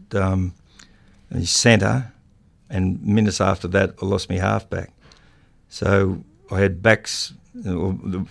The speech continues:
the halfback had to go and stand on the wing 'cause I didn't have any other players left. So we had to stand on the wing. I had a couple of second rowers playing in the, in the backs.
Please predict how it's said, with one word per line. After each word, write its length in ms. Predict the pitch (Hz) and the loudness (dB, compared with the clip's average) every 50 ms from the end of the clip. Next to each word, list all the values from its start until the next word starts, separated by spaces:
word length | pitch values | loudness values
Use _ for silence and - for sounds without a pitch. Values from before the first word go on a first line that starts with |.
| - - | -8 -4
the 60 | 101 | 4
halfback 400 | 107 123 123 120 - 107 95 - | 6 6 6 6 4 2 2 2
had 100 | 107 95 | 2 0
to 60 | 98 | 2
go 100 | 92 95 | 0 0
and 100 | 95 92 | 0 -2
stand 280 | - - 107 104 104 98 | 0 2 2 2 4 2
on 80 | 95 | 2
the 60 | 92 87 | 0 0
wing 260 | 85 98 113 127 143 - | 2 4 4 4 4 2
'cause 140 | 113 90 | 0 -2
I 60 | 92 95 | -2 -2
didn't 140 | 95 95 98 | 0 0 0
have 120 | 98 92 | 0 0
any 140 | 95 95 92 | -2 -2 -2
other 160 | 92 87 87 | -2 -4 -6
players 420 | 78 - 95 95 95 92 85 87 - - - - - | -6 -4 -2 0 0 -2 -2 -6 -10 -16 -20 -18 -6
left. 440 | - 98 117 131 127 - - - - _ _ _ - - - - - - _ - | 0 0 0 0 0 -4 -12 -20 -20 _ _ _ -20 -20 -20 -20 -20 -20 _ -8
So 120 | - - | 0 2
we 40 | 107 | 2
had 80 | 104 | 2
to 80 | 90 85 | 2 0
stand 320 | - - 98 98 101 95 | -2 0 0 2 2 2
on 100 | 95 95 | 2 2
the 80 | 92 90 | 0 0
wing. 420 | 90 101 110 123 131 131 131 123 - - - - - _ _ - - - | 2 2 4 4 4 2 0 -4 -10 -16 -20 -20 -20 _ _ -20 -12 -8
I 220 | 92 85 90 87 | -4 -2 0 2
had 160 | 87 92 90 90 | 2 2 2 0
a 260 | 90 90 90 87 85 - - - - _ _ _ - _ _ _ _ _ _ _ - - - - _ - - - - - - - | 0 -2 -2 -4 -6 -8 -14 -20 -20 _ _ _ -20 _ _ _ _ _ _ _ -18 -18 -18 -18 _ -20 -20 -20 -20 -20 -4 0
couple 220 | 123 113 - 95 | 0 0 2 0
of 60 | 95 | -2
second 320 | - - 113 104 - 98 98 | 0 0 0 2 2 2 4
rowers 520 | 101 107 107 104 104 101 92 - - - - _ _ _ _ _ _ _ _ - 175 - | 4 4 4 4 2 0 -2 -6 -10 -14 -18 _ _ _ _ _ _ _ _ -20 -20 -10
playing 320 | - 104 101 101 101 98 | -4 -2 0 0 2 2
in 140 | 98 95 95 | 2 2 0
the, 140 | 95 90 - - - - | 0 -2 -4 -10 -18 -14
in 200 | - 98 98 98 | -8 -4 -2 -2
the 80 | 92 87 | -2 0
backs. 460 | 87 104 117 127 123 - - - | 2 2 2 2 0 -6 -12 -12